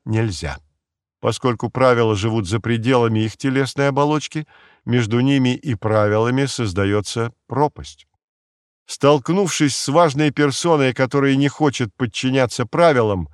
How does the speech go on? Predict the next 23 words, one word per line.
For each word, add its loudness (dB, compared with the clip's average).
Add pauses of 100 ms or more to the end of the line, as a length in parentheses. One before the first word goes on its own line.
(440)
или -2
оказавшись -2
в -2
любой 0
другой -2
ситуации, -2
которая 0
не 2
укладывается 0
в -12
привычные -2
для 0
них -2 (320)
правильные 2
рамки, 0 (260)
они 2
вынуждены 0
принимать 0
решения, 0
руководствуясь 0 (300)
исключительно -2
шкурным -2
интересом. -4